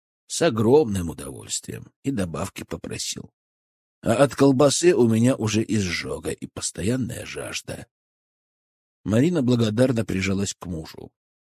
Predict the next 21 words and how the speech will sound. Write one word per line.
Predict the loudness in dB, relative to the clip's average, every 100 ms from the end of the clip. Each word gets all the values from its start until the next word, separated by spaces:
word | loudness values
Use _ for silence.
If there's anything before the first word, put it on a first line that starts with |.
| _ _ _ _ _ _ _ -6
Остаток | -2 0 2 2 2
дня | 2 2
они | 4 4 4
провели | 4 6 6 6
в | 2 0
пустых | -2 2 2 4
разговорах | 2 2 2 2 0 -2 -6 _ _
и | 0
попытках | 4 4 2 0 0 -2 -10 _ 2
расслышать | 4 4 2 -2 0 0
за | 0
капелью, | 2 0 0 2 2
которая | 2 2 2 2
притихла | 0 -2 -2 -2 -2 -2 _ _ 2
из-за | 4 4
того, | 4 4
что | 4 0
температура | -2 0 2 2 0 -2
в |
тоннеле | 0 0 0 0
поднялась, | -2 -2 -2 -2 -6